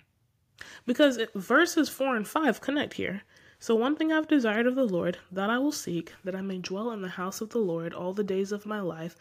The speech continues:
to behold the beauty of the Lord and to inquire in his temple." Okay, so he's asking the Lord something. For in the time of trouble,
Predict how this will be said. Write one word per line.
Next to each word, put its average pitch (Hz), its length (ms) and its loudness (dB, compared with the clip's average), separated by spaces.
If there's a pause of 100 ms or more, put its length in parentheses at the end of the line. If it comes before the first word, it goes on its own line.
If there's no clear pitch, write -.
(320)
to - 100 -6
behold 190 440 -2
the 226 80 -2
beauty 185 360 -4
of 165 200 -8
the 185 100 -2
Lord 160 400 -2
and 185 120 -10
to 202 140 -4
inquire 170 480 -6
in 170 220 -10
his - 180 -12
temple." - 460 -6 (580)
Okay, 175 240 -4
so 170 80 -4
he's 160 100 -2
asking 185 280 -4
the 156 60 -4
Lord - 120 -10
something. - 300 -14 (540)
For - 300 -4
in 330 280 4
the 392 80 0
time 175 360 -4
of 156 120 -8
trouble, 160 480 -6